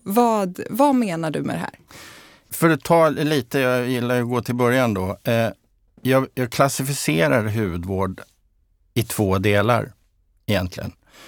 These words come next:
Speaker 2: Alltså det ena är den ablativa hudvården och det andra är den icke-ablativa hudvården. Och det här är ju två väldigt komplexa ord. Den ena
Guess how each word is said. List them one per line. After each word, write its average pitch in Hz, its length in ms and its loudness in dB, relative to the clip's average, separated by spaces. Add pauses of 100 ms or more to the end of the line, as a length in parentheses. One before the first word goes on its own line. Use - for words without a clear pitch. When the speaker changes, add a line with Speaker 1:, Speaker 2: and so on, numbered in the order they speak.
(180)
Speaker 2:
Alltså 107 200 0
det 123 120 2
ena 117 360 2
är 104 40 0
den 104 200 -2
ablativa 98 640 -2
hudvården 90 640 -4
och 98 80 -4
det 98 160 -2
andra 92 260 0
är 90 100 -2
den 92 200 -4
icke-ablativa 90 920 0
hudvården. 92 560 -8 (600)
Och 120 120 -2
det 110 60 2
här 120 180 4
är 113 40 0
ju 104 100 -2
två - 260 -4
väldigt 90 320 -4
komplexa 101 680 -2
ord. 147 360 0
Den 123 200 0
ena 113 420 2